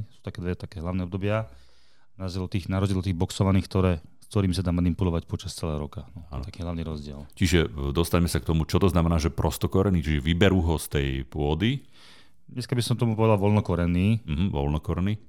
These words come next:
Speaker 2: Prostokorenný je podľa mňa aj český názov, neviem, či nie, že, že prostokorenný.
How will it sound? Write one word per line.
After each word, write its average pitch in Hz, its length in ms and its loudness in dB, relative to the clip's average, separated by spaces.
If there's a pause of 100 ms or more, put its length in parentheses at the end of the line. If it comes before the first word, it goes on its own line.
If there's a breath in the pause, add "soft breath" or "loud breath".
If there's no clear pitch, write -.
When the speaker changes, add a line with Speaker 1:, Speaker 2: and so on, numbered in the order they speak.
(300)
Speaker 2:
Prostokorenný 113 560 2
je 90 80 0
podľa 98 160 0
mňa 90 80 0
aj 87 140 -2
český - 280 -2
názov, 71 320 -2
neviem, 65 260 -6
či - 120 -14
nie, 71 160 -8
že, 73 80 -8 (400)
že - 160 -16
prostokorenný. - 880 -8